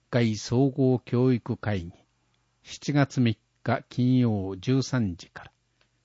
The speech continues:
市役所本庁舎三階第一会議室。総合教育会議の運営について、ほか。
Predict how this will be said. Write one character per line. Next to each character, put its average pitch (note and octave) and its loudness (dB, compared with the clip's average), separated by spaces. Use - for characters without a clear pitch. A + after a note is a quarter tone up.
市 - -2
役 C#3+ 2
所 B2 0
本 B2 0
庁 A2+ -2
舎 G2+ -8
三 A2+ -2
階 G#2 -4
第 A#2+ 0
一 - -8
会 G#2+ 0
議 F#2+ -4
室。 - -18
総 C#3+ 2
合 C3 4
教 B2 2
育 - -4
会 A#2 4
議 G#2 2
の G#2 -2
運 A#2+ 2
営 A#2+ 4
に G#2+ 0
つ - -10
い F2 -4
て、 - -12
ほ - -14
か。 - -8